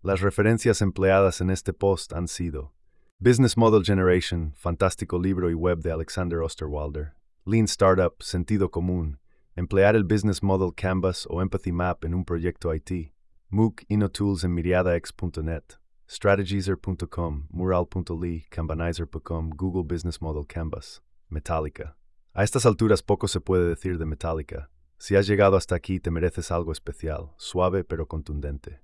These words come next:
Espero que disfrutes recordando esta maravilla de, de mil novecientos noventa y uno, cuando Metallica nos recordaba a los grunges que fuera de Seattle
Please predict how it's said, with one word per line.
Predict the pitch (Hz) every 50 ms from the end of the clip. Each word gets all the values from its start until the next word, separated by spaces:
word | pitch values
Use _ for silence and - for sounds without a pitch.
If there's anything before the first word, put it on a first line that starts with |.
| _ _
Espero | - 98 - - 135 135 135
que | - 127
disfrutes | 113 98 - 120 123 104 - 113 101 85
recordando | 92 98 - - 98 95 95 95 101 104 98 98
esta | 95 - -
maravilla | 95 92 87 87 85 92 95 95 92
de, | 87 85 85 82
de | 73 80 82
mil | 87 92 95
novecientos | 95 90 85 - - 95 95 82 87 82 80
noventa | 85 82 82 80 76 76 80
y | 82 85
uno, | 85 80
cuando | 78 80 80
Metallica | 80 78 - - 90 92 90 - 85
nos | 85 80 76 -
recordaba | 82 78 - 82 80 80 85 87 87 85
a | 82
los | 80 80 73 76
grunges | - 92 87 90 95 92 85 82 80 -
que | - -
fuera | - - 90 90 87
de | 82 80
Seattle | - - 85 85 87 92 90 85 80 73